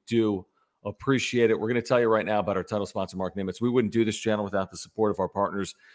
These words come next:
including our title sponsor, Mark Nimitz. I wanna thank Dale. I also wanna thank Curious Creative Not Talented for becoming a member of this channel as well. Just click that join button if you'd like to become a member. Click the dollar sign if you'd like to contribute with a super.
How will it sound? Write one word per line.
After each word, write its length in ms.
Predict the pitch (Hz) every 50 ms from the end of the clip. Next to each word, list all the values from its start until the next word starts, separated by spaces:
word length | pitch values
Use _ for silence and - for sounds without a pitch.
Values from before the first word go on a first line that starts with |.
| - - - - _ -
including 380 | 127 123 - - 143 147 139 135
our 100 | 131 117
title 260 | - 135 123 120 110
sponsor, 380 | - - 127 117 113 - - 110
Mark 260 | 110 104 98 - 117
Nimitz. 280 | 117 110 110 107 -
I 40 | 110
wanna 140 | 107 110 104
thank 200 | 113 107 92 82
Dale. 320 | 110 107 107 107 107 - -
I 40 | 101
also 220 | 110 110 - 117
wanna 140 | 107 101 92
thank 300 | - - 104 98 92 -
Curious 420 | - - 117 120 113 107 98 -
Creative 520 | - _ - 117 107 104 104 101 101 82 87
Not 240 | 95 92 87 -
Talented 420 | - 104 98 101 98 - - 87 -
for 320 | - - 95 90 87 - _ _ _ _ _ _ _ _
becoming 340 | - 117 117 139 127 120 113
a 40 | 104
member 440 | 107 113 117 120 120 117 117 110 -
of 180 | 101 98 87
this 180 | 95 92 - -
channel 420 | - - - 117 110 107 98 65
as 160 | 90 90 -
well. 220 | 87 104 104 98 87
Just 140 | 87 87 -
click 160 | - 113 -
that 180 | 110 95 87 -
join 220 | - 107 107 107
button 260 | 92 104 98 90 78
if 120 | 92 - 110
you'd 100 | 98 -
like 160 | 101 98 -
to 80 | - -
become 420 | 101 - - - 104 98 95 90 -
a 120 | 90 90 85
member. 380 | 90 107 117 123 104 113 107
Click 220 | - - 104 - -
the 40 |
dollar 260 | 87 101 98 101 101 95
sign 320 | - - 98 92 92 87 - _ _ - - - - _ _ -
if 160 | 135 127 -
you'd 100 | 135 120
like 180 | 135 135 131 -
to 80 | -
contribute 500 | - 123 110 - - 135 120 117 127 -
with 180 | - 120 107 117
a 100 | 101 95
super. 680 | - - - - 151 165 165 160 - 95 76 78 82